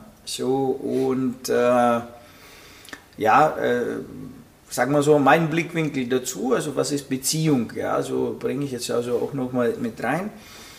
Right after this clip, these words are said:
Äh, das ist ein Thema, das mich jetzt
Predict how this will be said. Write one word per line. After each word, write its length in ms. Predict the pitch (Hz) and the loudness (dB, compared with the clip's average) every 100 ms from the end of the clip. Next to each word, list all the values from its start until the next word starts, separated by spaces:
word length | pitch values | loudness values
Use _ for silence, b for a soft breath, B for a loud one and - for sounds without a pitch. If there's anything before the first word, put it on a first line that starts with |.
| B B B - | B B B -2
Äh, 380 | 123 123 117 117 - - - - - - - - - - - - - - | 2 4 2 0 -8 -20 -20 -20 -20 -20 -20 -20 -20 -20 -20 -20 -18 -6
das 180 | 143 175 | -4 0
ist 120 | 170 | 2
ein 140 | 160 | 2
Thema, 300 | 143 180 185 | 0 -2 2
das 180 | 143 143 | 4 4
mich 220 | 147 147 | 2 -2
jetzt 200 | 143 - | -2 0